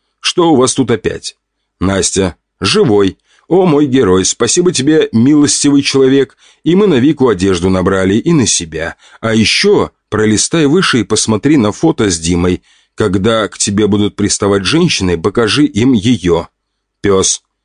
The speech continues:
«Оу, да-да, так и сделаю. Чмоки, Насть. И где тут есть еда? Помираю». Вскоре все собрались на фудкорте, и Кира с грустью ела бургеры.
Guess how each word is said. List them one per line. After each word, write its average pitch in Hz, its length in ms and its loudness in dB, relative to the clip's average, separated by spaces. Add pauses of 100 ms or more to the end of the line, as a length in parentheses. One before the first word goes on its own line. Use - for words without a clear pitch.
(160)
«Оу, 127 400 0 (160)
да-да, 85 540 -4 (240)
так 92 200 -4
и 127 80 0
сделаю. 87 540 0 (220)
Чмоки, 139 600 0 (180)
Насть. 82 460 -6 (320)
И 139 360 0 (280)
где 95 300 -2
тут 147 220 -2
есть 98 360 -2
еда? 80 520 -6 (340)
Помираю». 90 680 -2 (800)
Вскоре 240 380 0
все - 180 0
собрались 139 520 0
на 120 80 0
фудкорте, 107 580 -2
и 131 220 -2
Кира 208 400 0
с 127 80 -2
грустью 151 420 0
ела 117 320 2
бургеры. 92 560 0